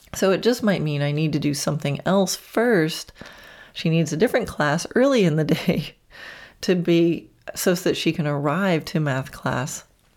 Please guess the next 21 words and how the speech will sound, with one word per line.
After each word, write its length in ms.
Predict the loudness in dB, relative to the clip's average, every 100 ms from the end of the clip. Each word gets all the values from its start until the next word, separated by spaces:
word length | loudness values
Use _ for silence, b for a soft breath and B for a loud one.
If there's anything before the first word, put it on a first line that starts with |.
| _ _ _ _
later 440 | 0 0 0 -4 -10 _ b b b b b -8
in 140 | -2 -2
a 40 |
good 220 | -2 -4
state 240 | -4 -4 -2
of 80 | -2
mind 260 | -2 -2
to 120 | 0 0
learn. 760 | 2 2 4 4 2 -2 -4
We 80 | -4
have 120 | -4
to 100 | 0
remember 280 | 2 2 2
we're 160 | 0
trying 320 | -2 -2 -2 -2
to 120 | -6 -10
teach 460 | -4 0 0 -2
them, 260 | -2 -2 -2 B B B
not 260 | 0 0
force 360 | 0 0 2 0
them, 320 | -2 -2 -2